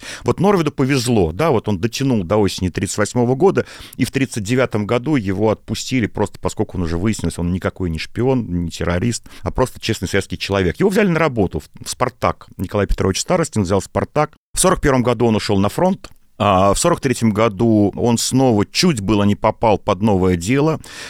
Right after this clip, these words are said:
когда на фронте арестовывали бывших спартаковцев, и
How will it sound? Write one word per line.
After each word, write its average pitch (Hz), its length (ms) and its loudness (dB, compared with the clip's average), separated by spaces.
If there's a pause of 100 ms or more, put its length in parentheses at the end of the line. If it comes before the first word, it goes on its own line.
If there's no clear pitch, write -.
(120)
когда 104 240 0
на 107 100 4
фронте 123 440 2
арестовывали 98 880 2
бывших 87 320 -4
спартаковцев, 139 800 -2 (180)
и 92 480 0